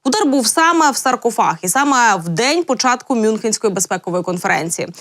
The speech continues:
Це зрозумілий привіт від Путіна Трампу і ще один доказ, що російський лідер не бажає закінчення війни. Чи побачить цей привіт, чи почує його Америка, і чи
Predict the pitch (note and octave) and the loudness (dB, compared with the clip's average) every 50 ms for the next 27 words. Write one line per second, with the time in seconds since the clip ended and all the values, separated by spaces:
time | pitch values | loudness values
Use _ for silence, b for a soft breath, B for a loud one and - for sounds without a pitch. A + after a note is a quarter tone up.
0 | B B B B _ - G4+ G4 C#4+ C#4+ E4+ D4 D#4+ D#4+ D#4 C4+ A#3 A3 - - | B B B B _ 0 2 2 2 4 4 4 4 4 4 4 2 2 2 0
1 | C4+ C4+ A#3+ D4 F4+ G4+ - C#4 A3+ G#3+ F3+ - _ B3 C4 C4+ A3+ - A3+ G#3 | 0 2 4 4 2 2 2 0 0 -2 -2 -4 _ -2 0 0 0 0 0 0
2 | G3+ G3 F#3+ F#3 F3+ F3 E3 E3 E3+ - _ _ - B3+ D#4 F4 F#4 F#4 F#4 - | 2 2 2 2 2 2 0 -2 -4 -8 _ _ 0 2 2 2 2 2 2 2
3 | D#4 D4+ D4 C#4 A#3 A3 A#3 C4+ C#4+ C#4 - - - C4+ C4 C4 A3+ G#3 G3 G3 | 2 4 4 4 2 2 2 2 2 2 0 0 0 0 0 0 0 0 0 0
4 | A3+ B3 - A3+ G#3 - - - - G#3 G3 G3 F#3+ F#3+ G3 G3 C4 B3+ A#3+ - | 0 0 0 -2 -2 -4 -6 -6 -2 -2 0 0 0 0 0 0 0 -2 -2 -2
5 | - G#3 F#3+ F3+ G#3 B3+ C#4+ A3+ C4 A3+ A3 B B B B B B - G3+ A#3 | -2 0 0 0 2 0 0 0 0 -2 -4 B B B B B B -4 0 2
6 | D#4 F4+ C#4+ B3+ B3 A3+ F#3 E3+ F#3+ F#3+ G#3+ B3+ C4+ C4 B3+ C4+ _ - F#3+ F#3 | 2 2 2 0 0 0 0 0 2 2 4 4 2 2 0 -4 _ -4 -2 -2
7 | G#3+ F#3 - - F3+ E3 E3+ - - F#3 E3+ D#3 D#3 - _ - - E3+ G3+ F#3 | -2 -2 -2 -2 -4 -2 -2 -4 -4 -4 -4 -4 -6 -8 _ -8 -4 -2 0 0
8 | D#3+ - - - - _ _ _ _ _ _ _ _ _ _ _ _ _ _ _ | -2 -4 -6 -10 -16 _ _ _ _ _ _ _ _ _ _ _ _ _ _ _
9 | _ _ - - G4 G#4 G4 F#4+ F4 D4 C4+ C#4 B3+ G#3 - C#4+ C4+ A#3 G#3+ - | _ _ 0 0 2 2 2 2 2 2 2 0 0 0 0 0 0 0 0 -2
10 | C4 B3+ C4+ C4+ C4 - - - - - - A3+ G#3+ G#3 F#3+ - G#3+ A3 G#3+ - | 0 0 2 0 0 -2 -6 -12 -14 -6 0 0 2 2 2 0 -2 -2 0 0
11 | D4 D#4+ E4 D#4 D4 C4+ B3 A#3+ A#3+ A#3 A#3 A#3 A3+ A3+ A3+ A3+ A3+ A3 G#3+ G#3 | 2 4 4 4 4 4 2 2 2 2 2 2 2 2 2 2 4 2 2 0
12 | F#3+ - - G3+ F#3+ F#3 F3+ F3 E3+ D#3 - - G#3+ G3+ G3+ G3 F#3+ F#3+ F#3+ F3+ | 0 0 2 2 4 4 2 2 2 0 -2 -2 0 0 2 2 2 2 2 0
13 | F3 | 0